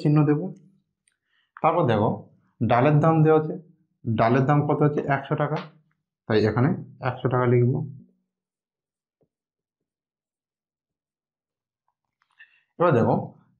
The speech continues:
চালের দাম ও ডালের দামের অনুপাত হচ্ছে চল্লিশ টাকা অনুপাত একশো টাকা, তাহলে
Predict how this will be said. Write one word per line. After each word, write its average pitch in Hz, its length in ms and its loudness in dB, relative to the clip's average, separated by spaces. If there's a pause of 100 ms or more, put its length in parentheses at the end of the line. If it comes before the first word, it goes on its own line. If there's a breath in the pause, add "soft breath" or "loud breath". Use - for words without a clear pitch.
চালের 139 340 2 (100)
দাম 185 120 0 (100)
ও - 100 2
ডালের 127 280 2
দামের 151 220 2 (100)
অনুপাত 127 320 0
হচ্ছে 156 160 -2 (160)
চল্লিশ 123 380 2 (100)
টাকা 160 180 -4 (180)
অনুপাত 131 340 0 (140)
একশো - 240 -4
টাকা, 80 140 -4 (600)
তাহলে 127 180 0